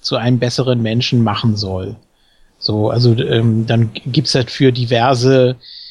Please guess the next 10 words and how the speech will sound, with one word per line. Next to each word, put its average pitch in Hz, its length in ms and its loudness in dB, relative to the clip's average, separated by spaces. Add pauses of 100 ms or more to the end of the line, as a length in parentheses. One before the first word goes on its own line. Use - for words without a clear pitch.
(160)
äh, 127 140 0
Anspielungen 123 960 0
und, 123 260 0
und 123 240 0
Theorien, 139 840 4
zum 131 180 0
Beispiel, 131 420 0
dass 127 260 -2
sie, 127 320 -2
äh, 117 340 -2